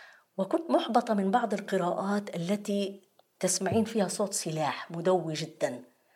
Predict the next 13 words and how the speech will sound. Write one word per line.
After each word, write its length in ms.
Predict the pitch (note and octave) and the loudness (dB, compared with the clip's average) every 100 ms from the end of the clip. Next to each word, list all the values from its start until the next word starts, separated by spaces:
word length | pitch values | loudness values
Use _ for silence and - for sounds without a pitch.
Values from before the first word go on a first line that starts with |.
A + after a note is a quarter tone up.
| _ _ | _ _
وعناوين 840 | E3 D#3+ F3 F3 F#3 F#3+ F#3 F3+ F3 | -4 0 4 2 2 2 2 2 -2
يعني 380 | E3+ D3 D#3 D#3 | -4 -4 -6 -8
قاسية 540 | - F#3+ F3 F3+ D#3+ | 2 2 2 -2 -4
جدًا، 540 | C#3 D#3 - C#3+ C#3+ - | -4 -8 -8 -8 -8 -6
وكنت 400 | D#3 C#3+ A#3 A3 | -2 -2 -2 -2
أشعر 460 | - - - F#3+ - | -2 0 0 0 -2
أنه 300 | F3 F3 F3 - - - | -2 -2 -2 -8 -12 -6
الكتب، 580 | E3 - B3 A3 F3+ - - - - - | -6 -4 0 0 0 -6 -16 -20 -14 -4
ال-، 180 | E3+ - | 0 2
الأدب 580 | F3 D#3+ D#3+ - - F3 | 2 0 2 4 4 2
الفلسطيني 600 | F3 E3+ D#3+ - F#3 D#3 | -2 -4 -4 -4 -6 -4
بشكل 440 | D3+ - - C3 | -2 -2 -4 -6
عام 440 | B2+ E3 D#3 D3+ | -2 2 2 0